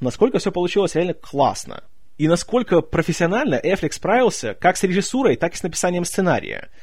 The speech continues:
И в последнем случае тут над адаптацией как раз он и Аарон Стокарт очень сильно поработали. Э, если в случае с "Таинственной рекой" Брайан Хелгеланд поменял совсем немножечко в сюжете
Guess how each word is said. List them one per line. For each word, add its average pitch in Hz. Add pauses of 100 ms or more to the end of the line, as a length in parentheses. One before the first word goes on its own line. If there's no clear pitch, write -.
(260)
И 170
в -
последнем 254
случае 98 (320)
тут 233
над 170
адаптацией 170
как 143
раз 156
он 170
и 127
Аарон 151
Стокарт - (120)
очень 175
сильно 135
поработали. 107 (560)
Э, 135
если 135
в -
случае 226
с -
"Таинственной 208
рекой" 208
Брайан 156
Хелгеланд 170
поменял 165
совсем 156
немножечко 175
в -
сюжете 104